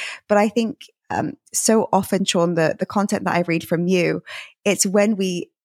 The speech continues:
people start seeing, like, the really tangible benefits that they really get, you know, uh, y-, you say, uh, it, Sean, in, in, in The Happiness Advantage,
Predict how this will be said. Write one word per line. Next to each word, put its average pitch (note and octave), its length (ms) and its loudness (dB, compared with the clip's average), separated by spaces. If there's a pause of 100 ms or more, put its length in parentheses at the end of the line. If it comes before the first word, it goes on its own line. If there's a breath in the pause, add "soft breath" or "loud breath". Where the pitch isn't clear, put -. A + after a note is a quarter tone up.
people G#3+ 240 2
start G3 260 2
seeing, G3 280 2
like, E3+ 160 0
the F3 80 -2
really F3 280 0
tangible F3 520 -2
benefits F#3 560 0
that - 160 -2
they E3 260 2 (100)
really E3+ 440 -2
get, C#3 260 2
you F3+ 120 2
know, F3 100 4 (320 loud breath)
uh, E3+ 180 4 (460)
y-, F#3 100 -8
you G#3+ 140 2
say, F3+ 480 2
uh, A#2+ 200 0
it, - 220 -2
Sean, F3+ 320 2
in, E3+ 200 -2
in, F3 380 -4 (140)
in F3+ 220 0
The F3+ 80 2
Happiness F3+ 440 0
Advantage, - 540 -6